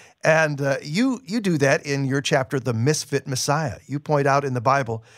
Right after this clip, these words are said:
it is abundantly clear that Jesus is far more than just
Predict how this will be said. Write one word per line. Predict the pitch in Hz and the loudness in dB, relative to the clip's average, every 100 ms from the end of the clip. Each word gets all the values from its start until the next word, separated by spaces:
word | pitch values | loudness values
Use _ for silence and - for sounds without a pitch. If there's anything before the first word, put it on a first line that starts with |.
| - - _ | -20 -20 _
it | 160 | 0
is | 160 | 2
abundantly | 139 110 156 202 202 160 156 | 2 2 2 2 0 -2 -6
clear | 147 120 | -4 -4
that | 131 135 | -4 -4
Jesus | 156 196 170 175 | -4 -2 0 -2
is | - 151 127 | -2 -6 -6
far | - - 151 180 190 | -4 2 4 4 0
more | - 131 143 143 | -2 -2 0 0
than | 143 135 123 | 0 -2 -2
just | 120 123 127 | -2 -2 -2